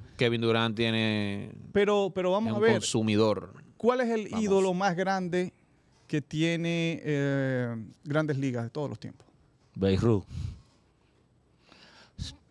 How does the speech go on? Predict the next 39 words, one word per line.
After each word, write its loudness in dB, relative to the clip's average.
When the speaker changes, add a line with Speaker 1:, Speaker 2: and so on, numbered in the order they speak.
Speaker 3:
Sí, -10
Speaker 2:
Ay, -2
Speaker 3:
pero -2
Speaker 2:
eh, -20
Speaker 3:
sucede -2
Speaker 2:
vamos 0
Speaker 3:
una, -2
Speaker 2:
a, 0
vamos -2
Speaker 3:
pero 6
Speaker 2:
a 6
Speaker 3:
ese 0
es 4
Speaker 2:
hablar 6
Speaker 3:
el 4
Speaker 2:
un -2
poco 0
de 4
Speaker 3:
proble-, 2
Speaker 2:
Babe 2
Ruth. -4
Speaker 3:
pero 6
ese 0
es 4
el 2
problema, 2
que 2
Speaker 2:
<laughs> 4
¿Quién 4
Speaker 3:
en, 6
Speaker 2:
era 4
Babe 2
Speaker 3:
en 2
Speaker 2:
Ruth? 0
Speaker 3:
la 4
época 2
de 4
Babe 4
Ruth 0